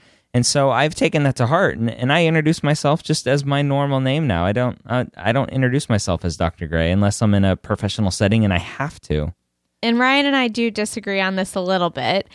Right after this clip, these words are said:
Speaker 2: And the way I look at it, again, it's not that I'm trying to be better than someone or, or, or let someone know that I have, I'm an authority over them. I just really believe in the tradition of medicine and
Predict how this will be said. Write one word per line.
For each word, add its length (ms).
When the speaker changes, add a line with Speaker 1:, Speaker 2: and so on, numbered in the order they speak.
Speaker 2:
And 500
the 160
way 260
I 340
look 240
at 180
it, 380
again, 280
it's 220
not 180
that 100
I'm 160
trying 360
to 220
be 160
better 420
than 220
someone 640
or, 160
or, 260
or 220
let 260
someone 340
know 160
that 220
I 360
have, 480
I'm 260
an 100
authority 600
over 300
them. 240
I 140
just 260
really 160
believe 600
in 120
the 100
tradition 720
of 100
medicine 600
and 280